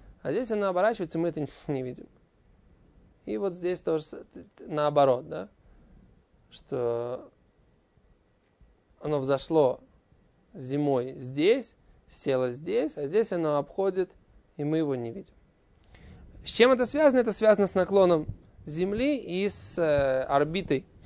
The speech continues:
Земли вокруг Солнца. То есть, э, поскольку речь идёт про северное полушарие, поскольку северное полушарие, оно отклонено от Солнца, да, в, зимой, да,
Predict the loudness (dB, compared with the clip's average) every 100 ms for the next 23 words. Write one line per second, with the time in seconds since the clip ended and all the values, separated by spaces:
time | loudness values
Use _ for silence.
0 | -20 -20 -20 -20 -16 -10 -4 0 2 2
1 | 0 -2 2 2 2 -2 -4 -18 -20 -18
2 | -18 -18 -20 -20 -20 -20 -14 -10 -10 -14
3 | -16 -14 -12 -10 -10 -10 -12 -12 -2 2
4 | 2 2 0 -2 -16 -18 -20 -20 _ _
5 | -20 -20 -20 -18 -16 -8 -2 0 2 2
6 | 2 0 4 4 4 0 -2 -4 -4 -8
7 | -10 -8 -6 -6 0 2 2 2 -2 -4
8 | -2 -2 -2 -6 -12 -12 -12 -16 -8 0
9 | 6 8 6 0 -20 -20 -20 -20 -4 0
10 | 0 4 6 6 4 4 4 2 0 0
11 | 0 -4 -10 _ -20 -14 -6 -6 -6 -12
12 | -20 -20 -16 -12 -8 -2 0 0 -4 0
13 | 0 0 -2 -10 -14 -14